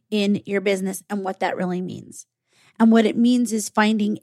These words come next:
any way that you can to connect with people and finding any way that you can to meet people. I went to this awesome thing on Saturday night here in the city, an art, it was called Art Bath, a salon,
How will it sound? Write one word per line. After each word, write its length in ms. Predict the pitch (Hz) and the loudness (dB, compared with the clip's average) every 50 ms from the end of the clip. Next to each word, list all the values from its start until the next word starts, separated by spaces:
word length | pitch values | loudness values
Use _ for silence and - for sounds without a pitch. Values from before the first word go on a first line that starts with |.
| _ _ | _ _
any 360 | 233 233 247 254 269 269 269 | 0 2 2 2 2 2 0
way 260 | 233 226 254 247 247 | 2 2 2 2 2
that 80 | 214 - | 0 0
you 160 | - 226 208 | -2 -4 -4
can 280 | - 226 233 220 214 | -4 -4 -4 -4 -4
to 100 | 202 - | -6 -8
connect 340 | - - 214 208 185 190 - | -6 -4 -2 -2 -2 -4 -6
with 140 | 220 208 - | -8 -8 -8
people 540 | - 220 233 220 - 262 269 269 269 277 - _ _ _ _ _ _ _ _ _ _ | -6 -8 -8 -2 0 2 2 2 2 -2 -4 _ _ _ _ _ _ _ _ _ _
and 340 | 233 226 220 226 220 220 - - | 2 4 4 4 2 2 0 -6
finding 500 | - - - 233 226 233 226 220 226 - | -14 -2 0 2 2 2 2 0 -2 -2
any 220 | - 226 247 262 262 | -2 0 0 2 2
way 160 | 254 254 254 | 2 0 0
that 140 | 202 - - | -2 -2 -4
you 80 | 233 | -6
can 240 | - - 254 226 226 | -4 -2 -4 -2 -2
to 100 | - 220 | -2 -2
meet 160 | 240 254 240 | -2 -2 0
people. 320 | 220 254 233 - 202 180 - - - - - _ - | 0 -2 -2 -2 -4 -6 -6 -14 -20 -20 -20 _ 0
I 340 | 262 294 320 349 359 349 - - | 2 4 6 4 4 2 0 -2
went 300 | 240 240 285 285 262 - - | 0 0 0 0 0 -2 -6
to 220 | - - 277 269 | -4 -2 -2 0
this 180 | 226 262 - - - - | 0 -2 -4 -4 0 4
awesome 400 | 240 240 247 - - 254 254 240 | 4 6 6 4 0 -2 -2 0
thing 460 | - 277 269 254 214 202 208 214 208 - - - - - - _ _ | 0 2 2 2 2 0 0 -2 -4 -8 -14 -20 -20 -20 -20 _ _
on 200 | - 233 240 247 | 2 4 4 4
Saturday 540 | 233 - 269 226 233 233 240 233 240 233 233 | 2 4 4 4 6 6 4 2 2 2 2
night 340 | 240 247 269 269 240 - - | 2 2 2 2 2 0 -2
here 200 | - - 262 254 | -4 -2 0 0
in 120 | 262 269 | 0 0
the 60 | 269 269 | -2 -2
city, 540 | - - 220 202 196 214 208 226 262 285 - _ _ _ _ _ _ _ | -4 -4 -2 -2 0 -2 -2 -2 -4 -6 -10 _ _ _ _ _ _ _
an 180 | - 240 226 - - _ | 2 2 2 2 2 _
art, 360 | 226 240 247 240 - - _ _ _ - | 6 8 8 6 6 0 _ _ _ -2
it 120 | 220 214 | 0 0
was 100 | 214 208 | 0 -4
called 280 | - - 214 196 - - | 2 2 2 2 2 2
Art 220 | - 226 - - _ | 2 2 2 0 _
Bath, 420 | 185 160 165 226 240 - - - _ _ _ _ _ _ _ _ _ _ _ _ _ _ | -2 0 0 0 -2 -4 -12 -20 _ _ _ _ _ _ _ _ _ _ _ _ _ _
a 80 | 208 | -4
salon, 720 | 202 - - 240 208 202 208 208 214 190 165 160 170 196 | -4 -2 -2 0 0 2 2 2 2 2 2 2 0 -2